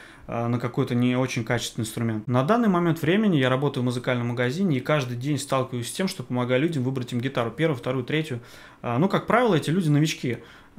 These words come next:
Как правило, это первая гитара. А, и всегда они не знают, на что обратить внимание, не знают,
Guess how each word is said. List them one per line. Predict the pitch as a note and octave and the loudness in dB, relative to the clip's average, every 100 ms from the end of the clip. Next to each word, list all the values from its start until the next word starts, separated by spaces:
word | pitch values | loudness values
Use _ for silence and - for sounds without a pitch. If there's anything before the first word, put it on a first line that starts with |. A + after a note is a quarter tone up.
| A#2+ - | -18 -8
Как | A2+ | -2
правило, | F3+ E3 | 4 4
это | C#3+ | 4
первая | C#3+ F3 B2 A2 | 2 2 2 0
гитара. | A2 - - - - - - - - - - | -6 -12 -14 -20 -20 -20 -20 -20 -20 -20 -20
А, | - A#2+ A#2+ | -12 -10 -8
и | - E3+ F3 F3 D3 A2 - _ _ - - _ _ _ | -6 -2 2 4 4 0 -10 _ _ -20 -20 _ _ _
всегда | - - F#3+ F3 G3 B2+ A2 | -4 2 4 6 4 4 2
они | A#2+ D#3 | 0 2
не | F#3 | 4
знают, | C#3+ D#3+ E3 A#2+ | 4 4 2 2
на | B2+ | -2
что | A#2+ D3 | -2 0
обратить | B2+ B2+ - | 0 -2 -2
внимание, | C#3 B2+ A#2 | -2 0 0
не | A#2+ C#3 | 0 0
знают, | - A#2+ | 0 0